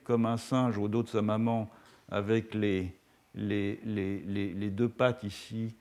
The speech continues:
les deux mains, et la tête basculée vers l'arrière complètement. Et on, tout ce qu'on voit de lui de l'autre côté, ce sont les mains, euh, au moyen desquelles il s'agrippe à la massue.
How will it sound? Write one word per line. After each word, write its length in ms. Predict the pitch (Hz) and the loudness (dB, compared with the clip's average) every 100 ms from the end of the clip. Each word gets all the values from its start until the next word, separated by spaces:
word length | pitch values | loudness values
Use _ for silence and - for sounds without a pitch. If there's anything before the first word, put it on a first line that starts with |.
| _ _ | _ _
les 140 | 98 104 | -6 -2
deux 200 | 101 110 | 0 2
mains, 420 | 113 139 185 208 - - _ | 4 2 2 -2 -8 -20 _
et 100 | 104 | -2
la 160 | 110 110 | 2 2
tête 460 | - 180 190 - - - | 2 2 2 -2 -14 -10
basculée 600 | 113 131 127 - 127 117 | 0 0 0 0 4 6
vers 200 | 107 101 | 6 4
l'arrière 380 | 101 90 104 104 | 4 4 2 -2
complètement. 580 | 101 92 82 104 127 196 - - _ - - - - _ _ | -4 -6 -8 -6 -4 -6 -12 -20 _ -20 -20 -20 -20 _ _
Et 240 | 147 165 - | 12 12 10
on, 160 | 165 156 - - | 2 0 -6 6
tout 120 | 240 | 8
ce 80 | 214 | 8
qu'on 200 | - 180 | 8 6
voit 240 | 143 175 | 10 10
de 120 | 143 147 | 12 10
lui 320 | 139 143 156 | 10 8 8
de 100 | 127 | 10
l'autre 280 | 120 131 - | 10 8 6
côté, 520 | 120 - 226 262 220 - - _ _ - | 4 8 8 8 4 -4 -20 _ _ -4
ce 100 | 120 | 2
sont 180 | 151 | 6
les 160 | 131 123 | 8 8
mains, 320 | 156 202 220 - - - - - - _ - | 8 8 4 0 -16 -20 -20 -20 -20 _ 0
euh, 200 | 117 120 | 4 6
au 100 | - | 6
moyen 260 | 123 123 127 | 6 8 6
desquelles 360 | 107 101 156 160 | 4 2 4 4
il 100 | 123 | 6
s'agrippe 380 | 123 117 151 | 4 6 6
à 40 | 135 | 8
la 120 | 120 | 8
massue. 500 | 117 113 - 101 | 8 6 2 -4